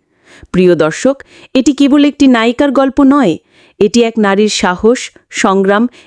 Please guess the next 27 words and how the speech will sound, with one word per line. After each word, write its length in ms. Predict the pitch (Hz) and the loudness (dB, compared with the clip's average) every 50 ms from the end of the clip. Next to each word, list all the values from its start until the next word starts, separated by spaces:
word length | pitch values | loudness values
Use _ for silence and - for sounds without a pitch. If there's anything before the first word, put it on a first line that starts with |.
| _ - | _ -2
এবং 200 | 214 214 214 226 220 | 0 0 2 2 2
নিপীড়িতার 640 | 220 220 226 196 - 269 254 269 262 - 262 262 262 - _ _ _ - 190 | 2 2 2 2 2 2 2 2 0 0 -2 -4 -4 -6 _ _ _ -2 0
ন্যায় 260 | 196 202 214 240 233 | 0 0 0 0 0
বিচার 320 | 220 262 233 - 285 269 254 | 0 0 0 0 0 0 2
না 200 | 233 202 190 208 | 2 0 0 -2
পাওয়ার 320 | - 247 240 226 208 202 214 - _ _ _ - | -2 -2 0 0 0 0 -2 -6 _ _ _ -2
হৃদয় 300 | 214 220 208 277 277 240 | -2 0 2 0 0 0
বিদারক 380 | 233 220 175 196 170 165 160 156 | 0 0 0 0 0 0 -2 -2
দলিল। 380 | 165 190 196 185 160 143 117 92 - _ _ _ _ _ _ _ _ - _ _ - | 0 0 2 2 2 0 -2 -4 -8 _ _ _ _ _ _ _ _ -20 _ _ -2
ভিডিওটি 460 | 180 220 240 220 294 320 294 330 339 | 0 0 2 2 2 2 2 2 2
যদি 220 | 269 294 285 262 285 | 2 2 0 0 0
আপনাকে 300 | 277 285 269 277 269 285 262 | 0 0 0 0 0 -2 -4
স্পর্শ 360 | - - 220 208 208 - - 262 | -2 -2 -2 -2 -2 -2 -2 -2
করে 260 | 233 - 240 233 233 | 0 2 0 0 0
থাকে, 320 | - 233 240 233 - 294 370 - _ _ _ _ _ | 0 -4 -4 -2 0 -2 -2 -2 _ _ _ _ _
তাহলে 260 | - 226 214 254 254 254 | -6 -2 0 0 0 2
অনুরোধ 380 | 233 220 226 240 254 285 285 - | 2 2 2 2 2 0 0 0
করব, 280 | - - 185 160 147 160 190 277 - _ _ _ _ - | 0 0 0 0 0 0 -2 -2 -4 _ _ _ _ -14
শেয়ার 340 | - - 277 294 294 294 285 | -4 -2 0 0 2 0 0
করুন। 320 | - 190 175 156 147 139 - - _ _ _ _ _ _ _ - | 0 0 0 2 0 -2 -4 -8 _ _ _ _ _ _ _ -4
একজন 300 | 185 180 175 160 196 190 | -4 -4 -2 -2 -2 0
মানুষকে 460 | 190 175 165 170 185 185 - - 202 185 | 0 0 0 0 -2 -4 -2 -2 -2 0
জানানো 400 | 175 180 170 165 170 175 180 180 | 0 0 0 0 2 0 0 0
মানেই 380 | 175 170 165 185 233 285 262 214 233 - - - _ - | 0 0 0 0 2 2 2 0 -2 -6 -12 -20 _ -8
হয়তো 300 | - 240 233 233 - 277 - - | -4 -2 -2 0 -2 -4 -4 -4
আরও 220 | 208 214 226 269 285 | -4 -2 0 0 0
একজনের 480 | 269 214 180 170 - 190 190 190 185 | 0 -2 -2 -2 -2 0 0 -2 -4